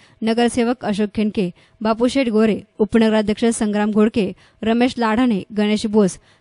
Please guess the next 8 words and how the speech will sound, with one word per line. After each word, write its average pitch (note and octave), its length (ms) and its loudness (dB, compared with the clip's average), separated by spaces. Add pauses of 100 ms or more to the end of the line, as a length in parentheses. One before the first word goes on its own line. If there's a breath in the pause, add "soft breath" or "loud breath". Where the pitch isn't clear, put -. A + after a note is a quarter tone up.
सतीश A#3+ 340 -2
मखरे, A#3 460 -2
प्रशांत A3 420 0
गोरे, G#3+ 360 2 (260)
संतोष A#3+ 380 2
कोथिंबिरे, A#3 640 2
राजू G#3+ 300 2
लोखंडे, G#3+ 460 2